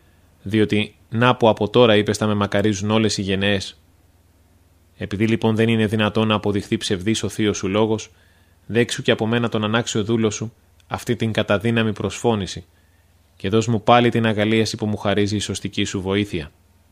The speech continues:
Με τη δύναμη των πρεσβειών σου στήριξέ με μαζί με το συγγενή μου και πνευματικό πατέρα μου,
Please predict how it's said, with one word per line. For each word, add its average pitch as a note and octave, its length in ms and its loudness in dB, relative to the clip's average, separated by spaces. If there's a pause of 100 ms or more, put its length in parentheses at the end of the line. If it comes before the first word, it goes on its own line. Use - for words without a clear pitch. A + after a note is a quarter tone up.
(760)
Με G#2+ 120 -4
τη A2 100 -2
δύναμη B2 300 2
των A#2+ 120 2
πρεσβειών A2+ 520 2
σου - 140 -6
στήριξέ A#2+ 500 0
με A#2 100 0
μαζί A2 240 0
με A2+ 100 -2
το A2+ 80 -2
συγγενή G#2 400 -2
μου A#2+ 120 -2
και G#2+ 120 -4
πνευματικό G#2 580 -2
πατέρα G2+ 400 2
μου, F#2 160 -8